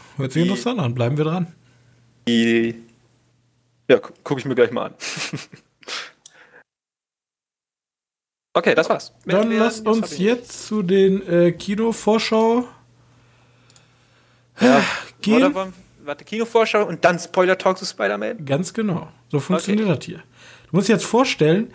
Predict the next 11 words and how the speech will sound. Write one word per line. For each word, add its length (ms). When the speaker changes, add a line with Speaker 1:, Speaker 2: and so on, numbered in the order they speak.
Speaker 1:
wir 100
werden 180
jetzt 260
den 80
Kino-Vorschau 1600
machen, 300
dann 180
werden 140
wir 60
uns 120
verabschieden 800